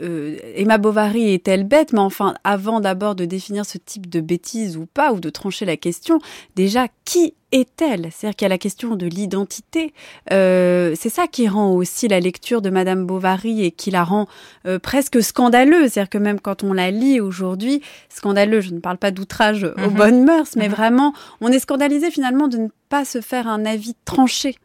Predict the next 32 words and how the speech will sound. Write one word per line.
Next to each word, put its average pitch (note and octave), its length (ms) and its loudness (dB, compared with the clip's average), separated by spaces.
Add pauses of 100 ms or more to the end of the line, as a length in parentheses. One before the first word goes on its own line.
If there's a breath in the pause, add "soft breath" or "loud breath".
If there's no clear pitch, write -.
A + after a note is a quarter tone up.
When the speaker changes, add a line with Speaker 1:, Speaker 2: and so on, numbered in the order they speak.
(280)
Speaker 1:
sur F#3+ 380 -6
elle, E3+ 180 -4
de G3+ 100 2
ne A3+ 100 4
pas C4+ 180 2
se A#3 60 -2
dire, C4 280 0 (300 loud breath)
elle A3 160 2
correspond C#4+ 580 4 (320 soft breath)
à G3+ 140 0
tel C#4 400 2
type, - 400 -6 (240)
à G#3 120 -4
tel B3+ 240 2
type A#3 200 -2
de A#3 80 0
personnage A3 580 -2
ou G#3 60 0
à G3 80 0
tel, A#3+ 220 2 (180)
à G#3 140 0
tel A#3 200 -2
stéréotype. G#3 760 -4 (2000 soft breath)
Speaker 2:
Oui, B3+ 240 2
c'est - 180 -2
ça. A3 260 2
C'est-à-dire A#3+ 320 2
qu'elle, A3+ 300 4
elle A3+ 160 4
adopte, A#3+ 500 2
euh, A#3 300 6
t-, - 320 -6